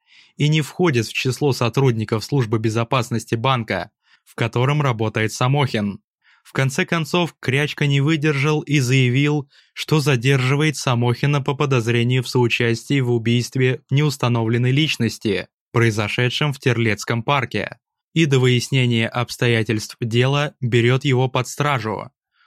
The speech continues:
Услышав страшный приговор, Самохин сдулся и сразу пошёл на попятную. Васю Шила он признал,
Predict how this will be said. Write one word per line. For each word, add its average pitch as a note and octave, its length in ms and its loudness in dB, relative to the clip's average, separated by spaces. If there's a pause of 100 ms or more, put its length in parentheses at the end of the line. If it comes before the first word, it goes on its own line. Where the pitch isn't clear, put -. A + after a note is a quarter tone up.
(160)
Услышав B2+ 580 2
страшный A#2 460 -4
приговор, A#2 720 0 (100)
Самохин B2 600 0
сдулся C3 680 0 (280)
и G3 120 2
сразу C3+ 440 0
пошёл A#2+ 360 0
на A2+ 120 0
попятную. A#2 720 -2 (720)
Васю C#3+ 500 0
Шила D#3 520 2
он C#3 220 4
признал, C3+ 680 0